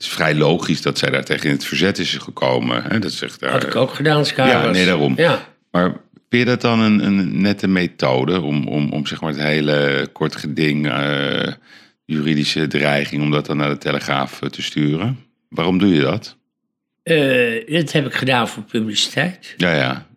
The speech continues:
Speaker 1: ja.
Speaker 2: Omdat
Speaker 1: Maar
Speaker 2: ik wist dat, dat, dat ze wei-, weinig poot om, om, om op te staan, eh, in die zaak. Uiteindelijk hebben we die zaak wel verloren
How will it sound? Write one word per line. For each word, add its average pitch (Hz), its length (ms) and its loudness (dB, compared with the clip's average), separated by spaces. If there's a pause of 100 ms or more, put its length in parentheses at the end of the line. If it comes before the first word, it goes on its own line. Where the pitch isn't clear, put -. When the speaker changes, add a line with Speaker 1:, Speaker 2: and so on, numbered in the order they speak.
(140)
Speaker 1:
ja. - 200 -8 (240)
Speaker 2:
Omdat 135 220 2
Speaker 1:
Maar 127 100 0
Speaker 2:
ik 117 40 -10
wist 165 340 2
dat, - 320 0
dat, 123 320 -2 (400)
dat - 240 -2
ze - 120 2
wei-, 127 300 0 (120)
weinig 135 840 0 (180)
poot 127 280 2
om, 123 120 2 (440)
om, - 280 -6 (420)
om 120 100 -2
op 107 220 -8
te - 80 -2
staan, - 640 2
eh, 123 240 -6
in 127 220 -2
die 123 140 -2
zaak. 113 340 -2
Uiteindelijk 123 400 0
hebben 117 200 2
we 113 60 -2
die 113 100 -2
zaak 113 260 0
wel 107 160 -2
verloren 110 420 -2